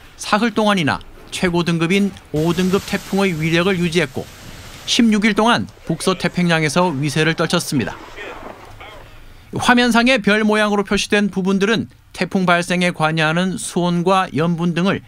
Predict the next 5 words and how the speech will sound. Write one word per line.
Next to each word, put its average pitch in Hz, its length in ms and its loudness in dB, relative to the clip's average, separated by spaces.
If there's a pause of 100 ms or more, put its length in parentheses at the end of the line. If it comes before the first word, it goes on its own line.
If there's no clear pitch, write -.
(140)
관측하기 175 600 0
위해 160 260 0 (520)
한국해양과학기술원이 196 1600 0 (280)
해상에 165 420 2
설치한 165 600 0